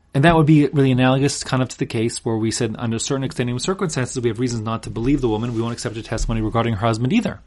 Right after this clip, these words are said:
Like you recall from the beginning of the chapter, we said a woman who has a katata, she has a known fight to us. She's already been into the Beis Din doing all sorts of, uh,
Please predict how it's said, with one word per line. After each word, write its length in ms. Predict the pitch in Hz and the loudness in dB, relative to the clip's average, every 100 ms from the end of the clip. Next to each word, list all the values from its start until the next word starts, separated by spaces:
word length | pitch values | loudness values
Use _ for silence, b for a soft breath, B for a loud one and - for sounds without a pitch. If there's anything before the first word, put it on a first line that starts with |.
| - B B B B | -20 B B B B
Like 140 | 110 | -4
you 80 | 98 | -2
recall 240 | 101 - 104 | -2 -2 -4
from 140 | 101 | -2
the 60 | 98 | -2
beginning 420 | 98 107 107 104 | 0 0 0 -2
of 80 | 95 | -4
the 60 | |
chapter, 440 | - 98 87 147 202 B B B B | -4 -4 -4 -6 -8 B B B B
we 60 | 120 | -2
said 160 | 123 | 2
a 40 | 113 | 2
woman 220 | 123 123 | 4 2
who 100 | 110 | 2
has 200 | 110 98 | 2 0
a 80 | 98 | -4
katata, 600 | - - - 175 160 101 | -8 -4 0 2 0 -4
she 140 | - | -2
has 160 | 110 101 | -2 0
a 100 | 98 | -2
known 440 | 101 113 123 120 | 0 2 2 0
fight 300 | 117 110 104 | -2 -2 -2
to 100 | - | -2
us. 320 | 107 160 - - B B | 0 0 -2 -10 B B
She's 120 | - | -2
already 140 | 113 | 0
been 140 | 101 110 | 0 -2
into 200 | 110 107 | -2 -2
the 100 | 110 | 2
Beis 160 | 117 - | 2 0
Din 440 | 110 104 98 92 - | -4 -2 -4 -8 -8
doing 200 | 110 104 | -4 -2
all 80 | 101 | -2
sorts 240 | 110 98 | -4 -4
of, 200 | 98 92 | -6 -6
uh, 280 | 101 95 95 | -2 -2 -2